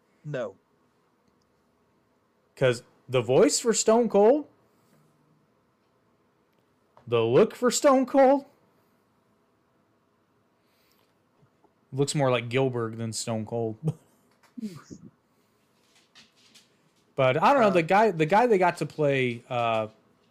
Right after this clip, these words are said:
Speaker 2: Adult Rock isn't bad.
Speaker 1: Yeah. Um, but yeah, back to the movie, like, I just, all around, just,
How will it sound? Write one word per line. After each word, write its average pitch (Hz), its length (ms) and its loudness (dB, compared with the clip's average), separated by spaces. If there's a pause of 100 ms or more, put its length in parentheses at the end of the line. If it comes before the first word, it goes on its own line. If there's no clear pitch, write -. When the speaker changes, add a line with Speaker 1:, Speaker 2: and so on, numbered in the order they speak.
(120)
Speaker 2:
Adult 131 380 0
Rock 113 360 -6
isn't 107 260 -8
bad. 104 320 -14 (1800)
Speaker 1:
Yeah. 127 260 -10 (640)
Um, 127 360 -14 (600)
but 190 100 -8
yeah, 220 100 -6
back 254 240 -8
to 277 80 -14
the 240 60 -8
movie, 226 220 -8
like, 156 280 -10 (1300)
I 180 140 -8
just, 202 360 -12 (600)
all 190 240 -6
around, 196 280 -6
just, 147 280 -12